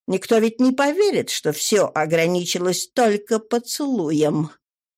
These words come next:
Дядюшка, очевидно, колебался, но ничего не мог решить без ведома жены, которая должна была вернуться только поздно вечером.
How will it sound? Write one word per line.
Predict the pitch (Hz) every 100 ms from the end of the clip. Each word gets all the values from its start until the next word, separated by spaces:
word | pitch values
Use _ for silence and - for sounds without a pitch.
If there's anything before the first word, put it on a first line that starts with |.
| _
Дядюшка, | - 156 180 254 330 - - 277
очевидно, | 269 - 254 262 254 254
колебался, | 262 262 262 262 220 143 107 - - - 85 85 - -
но | 202 294
ничего | 415 370 359 226 226
не | 240
мог | 196 202 180
решить | 160 - 196
без | 165 151
ведома | 151 160 151 160 160
жены, | 170 208 226
которая | - 139 151 156
должна | 156 165 165 165 190 233
была | 220 208 202
вернуться | 190 190 208 202 208
только | 202 226 247 269 - 269 -
поздно | - 175 175 196 196
вечером. | 170 113 - - 110 117 123 92